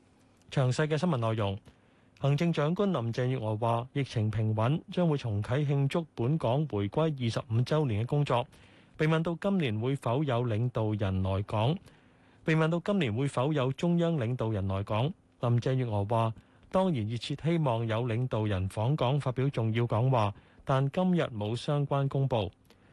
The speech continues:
佢又話：今個星期五立法會嘅人事編制小組委員會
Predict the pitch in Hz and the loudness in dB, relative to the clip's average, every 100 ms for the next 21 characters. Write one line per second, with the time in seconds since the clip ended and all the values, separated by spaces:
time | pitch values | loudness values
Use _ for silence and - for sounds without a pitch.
0 | _ - 131 120 113 123 156 135 - 160 | _ -2 0 0 -2 0 0 0 -2 -2
1 | 156 113 104 - 127 127 107 120 127 151 | 0 -2 -2 -2 0 0 0 0 0 0
2 | 147 127 113 101 104 127 110 165 156 147 | 0 0 0 -2 -2 -4 -2 0 2 0
3 | 131 - 120 147 143 139 131 127 95 104 | -2 -2 -2 0 -2 0 -2 -2 -2 0
4 | 156 | -2